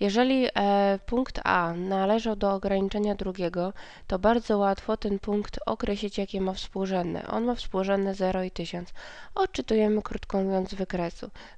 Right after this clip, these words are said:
Punkt C tak samo należy do, e, ograniczenia, tym razem drugiego,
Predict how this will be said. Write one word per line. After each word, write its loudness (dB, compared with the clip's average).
Punkt 4
C 2
tak -2
samo 4
należy 2
do, 2
e, 0
ograniczenia, 2
tym -2
razem 0
drugiego, -2